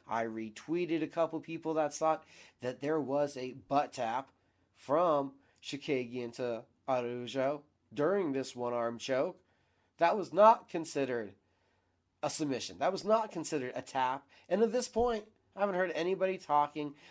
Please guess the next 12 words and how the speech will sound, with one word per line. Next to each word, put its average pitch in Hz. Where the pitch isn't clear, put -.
about 139
that 160
tap 139
and 120
that 156
fight 127
being 127
reviewed 135
by 123
the 110
Texas 180
Commission. 107